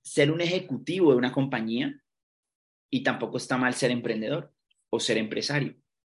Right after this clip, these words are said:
¿sí? O ser inversionista. Yo hoy creo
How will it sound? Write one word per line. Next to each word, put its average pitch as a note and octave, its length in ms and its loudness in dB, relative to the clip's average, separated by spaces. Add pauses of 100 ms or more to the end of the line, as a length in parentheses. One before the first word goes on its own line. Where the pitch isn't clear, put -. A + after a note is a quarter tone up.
(260)
¿sí? - 320 -4
O A2+ 80 -2
ser A2 180 0
inversionista. A#2+ 760 -2 (1900)
Yo E3+ 540 4
hoy E3+ 340 6
creo F3+ 520 4